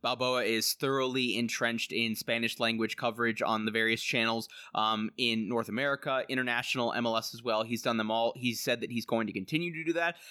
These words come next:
and he still has a, um, and he's still coaching the U fourteens and the U sixteens in the Rapids D A Academy, and he intends to do that.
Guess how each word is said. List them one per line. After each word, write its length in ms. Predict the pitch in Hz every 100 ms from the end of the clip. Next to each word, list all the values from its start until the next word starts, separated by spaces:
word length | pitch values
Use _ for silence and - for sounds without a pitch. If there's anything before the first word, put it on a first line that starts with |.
| -
and 180 | 131 131
he 140 | 120
still 300 | 127 - 131
has 360 | 127 120 120 -
a, 400 | 117 113 110 107 - -
um, 300 | - 107 104
and 120 | 120
he's 120 | 120 -
still 240 | 131 120
coaching 480 | - 123 - 123 117
the 80 | 113
U 460 | 110 113 113 135
fourteens 600 | - 131 - 123 120 113
and 100 | 110
the 60 | 113
U 120 | 113
sixteens 720 | - 113 - 123 113 110 - -
in 240 | 113 110
the 180 | 107 107
Rapids 420 | 110 110 107 -
D 160 | 113 107
A 60 |
Academy, 520 | 107 113 107 107 110 95
and 80 |
he 120 | 107 107
intends 340 | - 110 -
to 60 | 113
do 100 | 113
that. 200 | 120